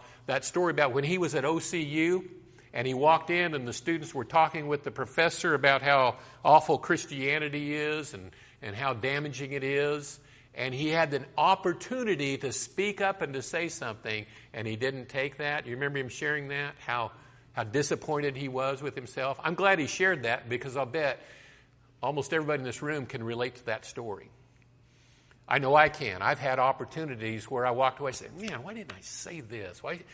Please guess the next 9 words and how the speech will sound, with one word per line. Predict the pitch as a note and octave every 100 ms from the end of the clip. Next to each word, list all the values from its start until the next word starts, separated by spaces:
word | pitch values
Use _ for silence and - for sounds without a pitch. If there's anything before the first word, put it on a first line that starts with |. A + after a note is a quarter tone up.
| - -
that | D#3 G3
was | D3
a | B2+
great | A2 C#3 D#3
opportunity, | D#3+ E3+ C#3+ - E3 C#3+ G2+ G2
and | F#2+
I | F#2+
missed | F#2+ A#2 D#3+ - -
that, | C#3 C3 C3+